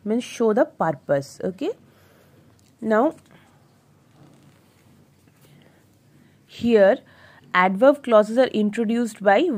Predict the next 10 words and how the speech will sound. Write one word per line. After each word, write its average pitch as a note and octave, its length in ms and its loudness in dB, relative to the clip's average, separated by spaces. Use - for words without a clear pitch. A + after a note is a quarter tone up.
when, G3+ 360 0
while, F3 400 2
before, F3+ 560 -4
after, E3 360 -4
since, F#3 600 -6
as, E3+ 460 -4
as D3+ 220 -8
soon F3+ 300 -6
as. F3+ 360 -4
So A#3+ 420 -6